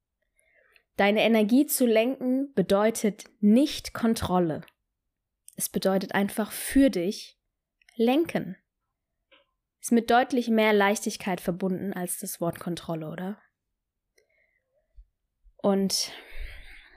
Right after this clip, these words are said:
du musst dir vorstellen, dein menschlicher Körper,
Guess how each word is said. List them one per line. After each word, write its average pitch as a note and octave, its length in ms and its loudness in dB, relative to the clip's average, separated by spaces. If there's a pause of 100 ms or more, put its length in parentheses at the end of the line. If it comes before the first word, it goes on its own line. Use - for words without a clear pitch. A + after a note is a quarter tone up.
(1500)
du G#3 60 4
musst A3+ 260 2
dir G#3 100 2
vorstellen, F3 760 -2
dein A#3 460 2 (380)
menschlicher G3+ 640 2
Körper, - 520 -6